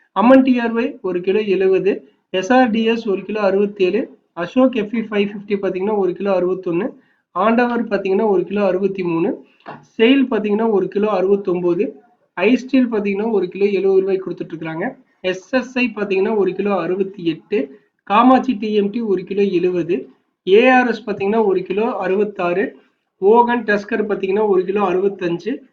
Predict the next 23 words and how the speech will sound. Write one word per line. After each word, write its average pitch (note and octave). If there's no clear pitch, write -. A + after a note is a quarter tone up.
வைசாக் A#3
பாத்தீங்கன்னா, G#3
ஒரு F3+
கிலோ F#3+
எழுபத்தொன்னு. F3+
டி G3+
எஸ் C4
ஆர் A#3+
எம் B3
எஃப் G3+
இ A3
ஃபைவ் G#3
ஹண்ட்ரட் G3+
பாத்தீங்கன்னா, F3+
ஒரு F3
கிலோ F#3+
அறுபத்தொன்பது. F3+
மேக்கோ A3+
பாத்தீங்கன்னா, G3
ஒரு F3
கிலோ G3
வந்து F3
அறுபத்தெட்டு. G#3